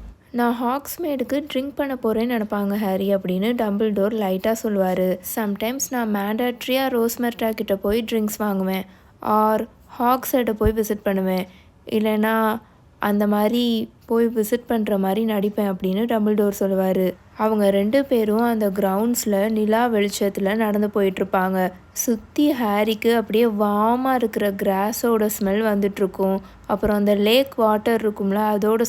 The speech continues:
ஸ்மெல்லும் வந்துட்டு இருக்கும். ஹாக்ரிடோட கேபின்குள்ள எரிஞ்சிட்டு இருக்க அந்த வுட்டோட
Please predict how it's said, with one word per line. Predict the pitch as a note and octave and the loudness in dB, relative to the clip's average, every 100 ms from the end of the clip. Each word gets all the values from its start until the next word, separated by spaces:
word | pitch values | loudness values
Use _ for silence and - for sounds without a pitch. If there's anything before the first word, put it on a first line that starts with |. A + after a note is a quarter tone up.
| - | -2
ஸ்மெல்லும் | G3+ G3+ A#3 | -2 0 0
வந்துட்டு | G#3 G3 G3 | 0 0 0
இருக்கும். | F#3+ F#3 F#3+ G3 - - - - | -2 0 0 0 -6 -20 -12 -2
ஹாக்ரிடோட | G3+ G#3+ B3 C#4 C4 B3+ A#3+ A3 | 0 2 0 -2 0 2 2 0
கேபின்குள்ள | G#3+ G#3 A#3 A#3 A3+ A3 G3+ | 0 0 0 -2 0 2 4
எரிஞ்சிட்டு | G3 G3+ A3 G#3 | 4 2 -4 -4
இருக்க | F3+ - G#3 | -4 0 0
அந்த | A#3 A3 | 2 0
வுட்டோட | A3 G#3+ G3+ B3+ B3+ | 0 0 2 2 2